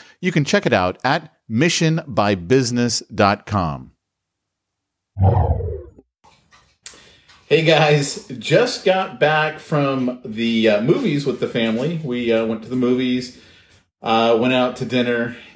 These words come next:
and, uh, anyway, I'm back home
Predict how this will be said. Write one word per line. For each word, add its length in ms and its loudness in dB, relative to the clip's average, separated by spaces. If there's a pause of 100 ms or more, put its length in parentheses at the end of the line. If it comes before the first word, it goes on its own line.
and, 600 0
uh, 260 2
anyway, 280 0
I'm 100 -2
back 280 -6
home 480 0